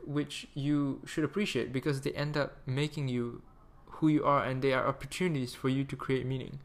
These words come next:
As cheesy as that sounds, it's true.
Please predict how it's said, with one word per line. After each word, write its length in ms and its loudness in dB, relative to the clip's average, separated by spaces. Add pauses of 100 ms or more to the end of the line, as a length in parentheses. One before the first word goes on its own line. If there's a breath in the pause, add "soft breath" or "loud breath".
(260 loud breath)
As 240 0
cheesy 240 0
as 140 2
that 160 -2
sounds, 420 -8 (480 loud breath)
it's 180 -6
true. 280 2